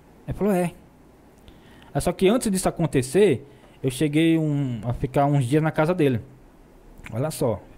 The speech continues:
fiquei um dia na casa dele e o cara não fazia nada, velho. Eu olhei assim e falei, "Mano, como que o cara é pastor? O cara não cozinha,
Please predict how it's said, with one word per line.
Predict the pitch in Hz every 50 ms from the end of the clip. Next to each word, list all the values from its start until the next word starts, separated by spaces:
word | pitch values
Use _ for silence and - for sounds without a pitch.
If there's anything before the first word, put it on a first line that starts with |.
| - -
fiquei | - - - 139
um | 139 127
dia | 123 127
na | 123 120
casa | 131 127 127 131
dele | 117 117 120 135 160 180 - - - - - - - - - - - - - - - - - - - -
e | - 123 123 123 123 123 123 120 120 117 107 - - - - - - - - - - -
o | - -
cara | - - 180 185 202
não | 196 190
fazia | - 208 190 165 175 202
nada, | 208 190 185 196 196 175 127
velho. | 104 92 - - - - - - - - - - - - - - - - - - - - - - - - - -
Eu | - 170
olhei | 185 196
assim | 185 - - 180
e |
falei, | - 208 208 196
"Mano, | 202 214 175
como | - - 202 208 196
que | -
o | -
cara | - 190 185
é |
pastor? | - - 185 151 - - - 123 120 127 147 - - - - - - - - - - - - - - - - - - - - - - -
O | 165
cara | - - - 170 165 156
não | 160 202
cozinha, | 208 - - 147 110 110 113 117 117 123 123